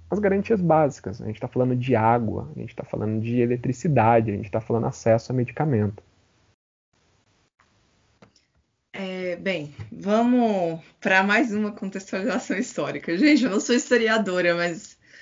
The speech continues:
Speaker 2: eu tô gostando muito de, a gente tá fazendo muita contextualização aqui, né, José? É necessário.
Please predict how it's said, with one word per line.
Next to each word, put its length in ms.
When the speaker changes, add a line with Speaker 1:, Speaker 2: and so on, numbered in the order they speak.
Speaker 2:
eu 60
tô 140
gostando 360
muito 320
de, 220
a 100
gente 180
tá 120
fazendo 240
muita 200
contextualização 960
aqui, 260
né, 200
José? 320
É 20
necessário. 640